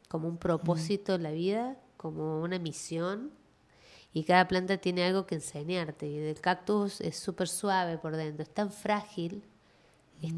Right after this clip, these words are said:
Speaker 1: tan
Speaker 2: Mm.
Speaker 1: vulnerable, es adentro es agua,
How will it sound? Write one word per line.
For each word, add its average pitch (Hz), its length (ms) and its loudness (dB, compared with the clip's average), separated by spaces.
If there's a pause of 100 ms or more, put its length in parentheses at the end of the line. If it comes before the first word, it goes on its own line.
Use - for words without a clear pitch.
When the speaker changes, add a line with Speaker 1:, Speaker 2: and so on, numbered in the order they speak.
Speaker 1:
tan 214 220 4
Speaker 2:
Mm. - 20 2
Speaker 1:
vulnerable, 185 880 2 (140)
es 175 120 -4
adentro 220 380 4
es 208 80 -2
agua, 202 400 0